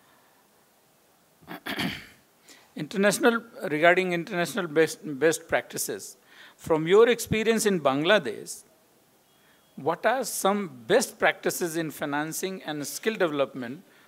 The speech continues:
for S M S, uh, M S M Es that could be adopted outside or in India? Best praxis-,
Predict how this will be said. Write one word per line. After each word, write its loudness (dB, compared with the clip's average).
for 0
S -6
M -4
S, -6
uh, -8
M -4
S -2
M -4
Es -14
that 0
could -6
be -8
adopted 2
outside 0
or 2
in -6
India? -10
Best 0
praxis-, 0